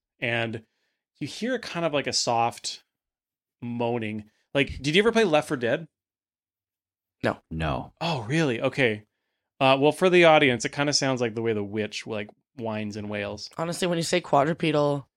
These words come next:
Speaker 2: figures, the first thing I imagined was, like, the video of that girl that runs like a horse.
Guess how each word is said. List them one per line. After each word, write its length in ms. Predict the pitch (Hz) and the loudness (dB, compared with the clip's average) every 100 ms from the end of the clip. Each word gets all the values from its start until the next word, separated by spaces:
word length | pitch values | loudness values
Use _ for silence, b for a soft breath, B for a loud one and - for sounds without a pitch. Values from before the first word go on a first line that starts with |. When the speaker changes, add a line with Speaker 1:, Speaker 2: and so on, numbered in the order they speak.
| _ | _
Speaker 2:
figures, 380 | 151 147 160 151 | -2 0 0 -4
the 120 | 156 | -6
first 260 | 143 151 - | -2 -2 -2
thing 200 | 175 165 | -2 0
I 60 | 156 | 0
imagined 560 | 160 139 147 180 170 | 2 2 2 2 0
was, 160 | 175 156 | 0 0
like, 140 | 156 | -2
the 80 | 165 | -2
video 500 | 143 160 156 160 165 B B B | -2 -2 2 2 2 B B B
of 160 | 160 156 | -2 2
that 180 | 156 | 0
girl 260 | - 139 143 | 2 2 2
that 160 | 165 - | 0 0
runs 240 | 131 131 | 0 0
like 100 | 139 151 | -2 -4
a 60 | |
horse. 600 | 131 127 127 170 - - | -2 2 4 4 0 -4